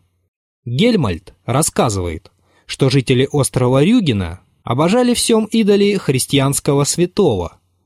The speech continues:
именем Вита, слышав о великих чудесах его от карбейских монахов, которые хотели некогда обратить их в истинную веру. Достойно замечания, что иллирические славяне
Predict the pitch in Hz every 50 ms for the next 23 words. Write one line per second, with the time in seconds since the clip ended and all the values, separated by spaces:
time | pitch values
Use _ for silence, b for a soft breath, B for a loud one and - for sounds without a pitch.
0 | _ _ _ - 135 131 131 135 143 147 151 160 156 175 196 180 123 - - 92
1 | 85 87 - _ _ _ _ _ _ _ _ _ _ - - 160 160 151 135 -
2 | 147 120 - - 135 135 123 127 127 131 123 - - 110 - - - 117 117 123
3 | - - 214 208 - - 202 202 190 196 190 190 175 b b b b b b -
4 | 127 - - - 123 123 127 123 135 143 135 - - - 135 - 139 143 147 156
5 | 156 127 104 - - - - - - - _ _ _ _ _ _ _ _ _ _
6 | _ _ _ _ - 127 - - 123 120 120 120 123 113 - 127 127 - - 131
7 | 120 123 123 170 214 208 220 202 190 185 196 196 185 180 - 143 127 123 127 127
8 | - 196 196 185 - 190 - - - 120 120 120 - - - 131 120 120 123 127
9 | 139 151 160 165 135 107 95 90 90 - _ _ _ _ _ _ _ _ _ _
10 | _ _ _ _ - 117 127 123 - - 131 120 117 120 113 117 123 127 151 151
11 | - 226 220 214 160 107 101 98 95 - - - - 131 123 120 117 - 143 135
12 | 139 147 156 175 156 - - 113 - - - - 110 110 - - 135 139 160 196
13 | 220 214 208 151 98 85 -